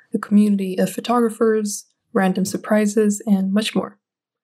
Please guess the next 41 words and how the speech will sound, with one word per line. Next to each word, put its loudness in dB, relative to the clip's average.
This -2
is 0
an 0
incredible 0
opportunity 0
for -4
you 4
to -2
improve 0
your 2
self-portrait -2
photography 0
skills -2
and 4
to -2
impress -2
everyone 2
around 0
you. -8
I 2
have 2
a -10
very 2
special -2
discount -2
code 0
just -2
for 0
our 0
podcast -4
listeners. -2
We're -2
offering 0
a 2
fifty 0
percent -2
discount 0
code 2
just -4
for -2
you. 2